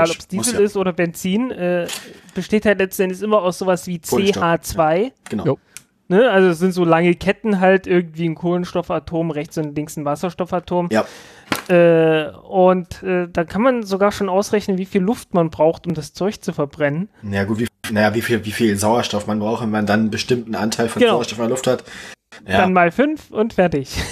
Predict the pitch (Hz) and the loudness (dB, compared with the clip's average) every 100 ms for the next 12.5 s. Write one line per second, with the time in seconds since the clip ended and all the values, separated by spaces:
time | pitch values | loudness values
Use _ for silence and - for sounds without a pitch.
0 | - - - - - 226 - - _ _ | -10 -14 -14 -18 -10 -8 -10 -20 _ _
1 | _ - - 214 175 139 202 202 196 196 | _ -20 -20 -16 -10 0 4 4 4 0
2 | 185 190 - - - 196 214 226 160 131 | -6 -8 -8 -10 -6 2 4 6 4 0
3 | - _ _ _ _ 175 185 180 202 190 | -8 _ _ _ _ -2 0 2 2 0
4 | 180 - 175 170 - 185 165 165 170 170 | -2 -2 0 -2 -4 -4 -2 0 0 2
5 | 170 165 165 165 170 175 - 170 160 - | 2 2 -2 -4 -2 -4 0 -2 -2 -2
6 | 175 165 - - 151 165 165 185 - - | -2 -2 -2 0 0 0 -4 -6 -8 -2
7 | 180 175 170 170 175 185 185 170 165 156 | -2 -2 -2 0 2 2 2 -2 -4 -4
8 | 170 160 170 170 175 170 160 156 160 165 | -2 0 0 -2 -2 -2 -2 -2 -2 -2
9 | - - 170 156 151 165 - 175 156 165 | -6 -4 -2 0 0 0 2 0 0 -4
10 | 160 - - 151 156 160 180 156 139 156 | -2 -4 -4 -8 -6 -2 -2 0 -2 2
11 | 151 147 151 - 156 151 156 165 165 208 | 2 2 -2 -2 0 0 0 -2 0 -2
12 | 202 160 139 131 127 | 0 -2 0 -4 -4